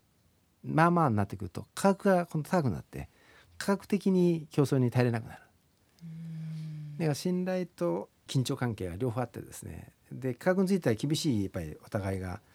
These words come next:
Speaker 1: あの、やります。それから、「こんな木じゃダメだ」とかですね、いうようなことを成田さんもおっしゃるし。
Speaker 2: あー。
Speaker 1: それからそういう生産意識が高まってくると、立派な材木から、あの、部品を取るときにですね、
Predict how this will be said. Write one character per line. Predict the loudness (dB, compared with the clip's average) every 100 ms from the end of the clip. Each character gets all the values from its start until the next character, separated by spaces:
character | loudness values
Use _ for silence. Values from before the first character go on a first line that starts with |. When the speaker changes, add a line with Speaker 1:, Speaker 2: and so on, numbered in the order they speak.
| -20 -20 _ _
Speaker 1:
あ | -8
の、 | 0
や | 2
り | 2
ま | 0
す。 | -6 -10 _ _ _ _ _ _ _ _
そ | -6
れ | -4
か | 0
ら、 | 2 4 2 -4 -20 -20 -20 _ -4
「こ | -2
ん |
な | 0
木 | -2
じ | -2
ゃ |
ダ | 0
メ | 0
だ」 | 0
と | -4
か | -10
で | -4
す | 2
ね、 | 2 0 _ _
い | -2
う | 0
よ |
う | 2
な | 0
こ | -2
と | -4
を | -6 -8 -10
成 | -8
田 |
さ | -8
ん |
も | -12
お |
っ | -10
し | -10
ゃ |
る | -10
し。 | -12 -12 -16 _
Speaker 2:
あ | -8 -6 -4 -6 -8 -8 -8 -8
ー。 |
Speaker 1:
そ | -6
れ | -4
か |
ら | -4
そ | 0
う | 0
い | 2
う | 0
生 | 0 0
産 | 2 0
意 |
識 | 0
が | -2
高 | 0 0
ま | 0
っ |
て | 0
く | -2
る | -2
と、 | -4 -6 -8 -20 -20 -20 _
立 | -6 0
派 | 2
な | 4 2 -2 -12 _ _ _ _
材 | -4 -2
木 | -2 -6
か | -10
ら、 | -10 -10 -14 _
あ | -12
の、 | -10 -12 -14
部 | -10 -6
品 | -4
を |
取 | -4 -6
る |
と | -6
き | -12
に | -14
で | -14
す | -18 -18
ね、 | -18